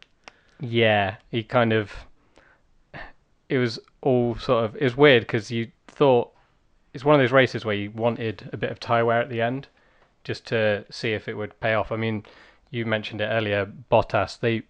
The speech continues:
they pitted him so early, and realistically, they're at the point now, however much both teams say that they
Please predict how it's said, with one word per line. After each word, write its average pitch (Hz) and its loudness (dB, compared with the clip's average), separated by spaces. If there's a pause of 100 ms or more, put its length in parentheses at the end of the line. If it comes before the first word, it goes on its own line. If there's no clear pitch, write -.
(100)
they 113 0
pitted 135 2
him 107 -2
so 110 0
early, 101 2
and 104 -2 (600)
realistically, 117 0
they're 104 0
at - -6
the 113 -6
point 110 -2
now, 107 0
however 104 -2
much - -6
both 101 -4
teams 104 -10
say 104 -6
that 104 -8
they 95 -6